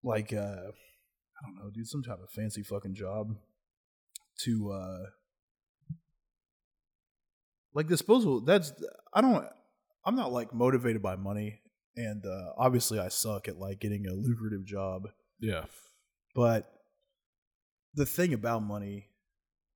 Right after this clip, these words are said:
Speaker 1: that you don't really, you just, it's the freedom that comes with it.
Speaker 2: Yeah.
Speaker 1: Like, you can go, once you have a certain amount of money to where every need that you have is met,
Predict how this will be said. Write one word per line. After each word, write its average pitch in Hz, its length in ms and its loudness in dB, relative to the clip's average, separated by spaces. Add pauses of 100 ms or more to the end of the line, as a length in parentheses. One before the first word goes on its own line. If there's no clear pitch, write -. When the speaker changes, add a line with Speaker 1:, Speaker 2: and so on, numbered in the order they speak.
(240)
Speaker 1:
that 117 120 0
you 117 100 0
don't 117 240 -2
really, 101 420 -2 (120)
you 156 100 -2
just, 170 160 4
it's 139 200 2
the 117 80 -2
freedom 117 420 4
that 80 140 -10
comes 98 280 -10
with 76 140 -18
it. 73 100 -20 (300)
Speaker 2:
Yeah. 110 240 2 (260)
Speaker 1:
Like, 113 180 -2
you 156 180 4
can 139 200 0
go, 120 640 4 (2000)
once 190 240 0
you 214 200 6
have 139 340 6
a 113 60 0
certain 135 400 2
amount 113 360 0
of 98 200 -4 (200)
money 95 440 -8
to 104 100 -8
where 98 540 -4 (1400)
every 143 440 6
need 120 340 6
that 101 100 0
you 113 300 0
have 95 420 -2
is 95 160 -8
met, 90 300 -6